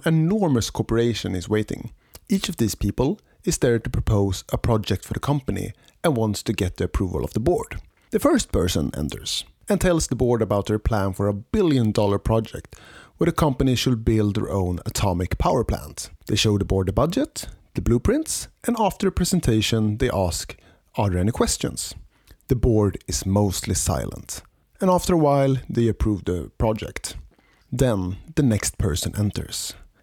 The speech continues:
They tell the board how they and their colleagues go to the office every day by bike, but they are having trouble finding some place to park their bicycles. So they propose that the company should build a black bike shed by the west entrance,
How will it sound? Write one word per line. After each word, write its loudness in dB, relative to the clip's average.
They 4
tell 4
the 2
board 2
how 2
they 0
and 0
their 0
colleagues 0
go 2
to -2
the 2
office 0
every 2
day 2
by 2
bike, 0
but 0
they 4
are 4
having 2
trouble 0
finding 2
some 2
place 2
to -6
park 2
their 4
bicycles. 0
So 2
they 2
propose 2
that 2
the 2
company 2
should -2
build 2
a 0
black -2
bike 2
shed 0
by 2
the 0
west -2
entrance, 0